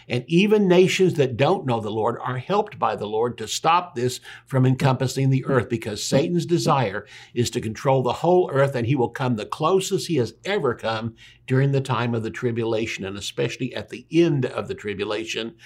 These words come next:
But because he's about to conquer the entire world, Jesus Christ will come back and stop him. And we're going to see a great time of destruction at that time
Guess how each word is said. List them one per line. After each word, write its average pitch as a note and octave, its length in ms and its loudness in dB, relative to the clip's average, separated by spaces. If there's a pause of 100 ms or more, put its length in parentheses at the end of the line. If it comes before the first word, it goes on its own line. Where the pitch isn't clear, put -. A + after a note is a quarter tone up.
(240)
But A2 140 -4
because C3+ 400 0
he's D3 160 -2
about C3 440 0
to B2 60 -4
conquer C3+ 440 0
the G#2+ 140 -8
entire B2+ 520 -2
world, G2 320 -4 (300)
Jesus B2 420 -4
Christ A2 400 -4
will A2 80 -2
come A2 300 -6
back G2+ 280 -4
and F#2+ 160 -12
stop - 520 -2
him. G#2 320 -12 (320)
And F#2+ 120 -10
we're G#2 120 -6
going A#2 260 -4
to A2 80 -4
see G#2+ 220 -8
a F#2+ 60 -10
great C3 380 -2
time B2 280 -2
of G2 160 -8
destruction F3 800 -6
at G#2 140 -8
that G#2 200 -6
time G#2 320 -6